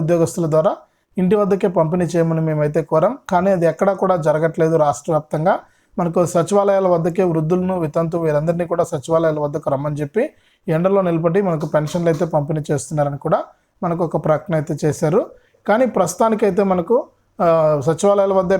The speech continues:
పెన్షన్ అయితే పంపిణీ జరుగుతుందండి మన ఏపీ రాష్ట్ర వ్యాప్తంగా. ఇక ఇళ్ళ వద్దకు వెళ్ళి పెన్షన్ అయితే ఎక్కడా కూడా పంపిణీ చేయలేదు. ఇక ఈ రోజుతో మనకు పెన్షన్ పంపిణీ పూర్తవుతుందని కూడా ఏపీ రాష్ట్ర ప్రభుత్వం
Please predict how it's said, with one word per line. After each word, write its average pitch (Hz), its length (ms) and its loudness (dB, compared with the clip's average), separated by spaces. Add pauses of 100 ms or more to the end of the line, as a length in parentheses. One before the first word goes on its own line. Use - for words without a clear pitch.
పెన్షన్ 165 300 -2
అయితే 175 140 -4 (120)
పంపిణీ 160 320 -2
జరుగుతుందండి 151 580 -2
మన 160 160 -2
ఏపీ 147 220 -2
రాష్ట్ర 143 300 -4
వ్యాప్తంగా. 156 360 -2 (380)
ఇక 165 180 -4
ఇళ్ళ 180 180 2
వద్దకు 196 360 0
వెళ్ళి 180 200 0
పెన్షన్ 156 320 -2
అయితే 165 180 -4
ఎక్కడా 160 280 -2
కూడా 156 100 0 (100)
పంపిణీ 151 380 -2
చేయలేదు. 147 380 0 (460)
ఇక 208 100 -2 (180)
ఈ - 100 2
రోజుతో 220 400 0 (100)
మనకు 180 200 0 (100)
పెన్షన్ 165 340 0 (100)
పంపిణీ 170 280 0 (100)
పూర్తవుతుందని 165 680 -2
కూడా 160 200 0
ఏపీ 151 200 -4
రాష్ట్ర 143 320 -2
ప్రభుత్వం 156 360 -2